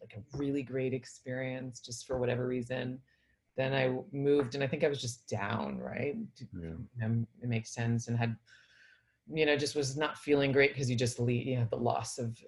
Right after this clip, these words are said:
Speaker 1: um, the previous life. And then I was in New Canaan High, and I, yeah,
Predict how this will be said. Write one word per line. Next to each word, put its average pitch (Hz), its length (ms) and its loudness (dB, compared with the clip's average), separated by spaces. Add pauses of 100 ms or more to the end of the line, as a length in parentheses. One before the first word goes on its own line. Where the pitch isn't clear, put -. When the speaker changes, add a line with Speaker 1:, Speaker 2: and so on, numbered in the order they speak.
Speaker 1:
um, 107 280 -6
the - 60 -6
previous 127 440 -2
life. - 340 -2
And 135 80 -2
then 131 100 0
I 127 60 2
was 127 140 0
in 131 320 -2 (320)
New 135 140 -2
Canaan 127 420 0
High, 123 280 -2
and 208 120 -2
I, 370 140 -4
yeah, 302 440 -4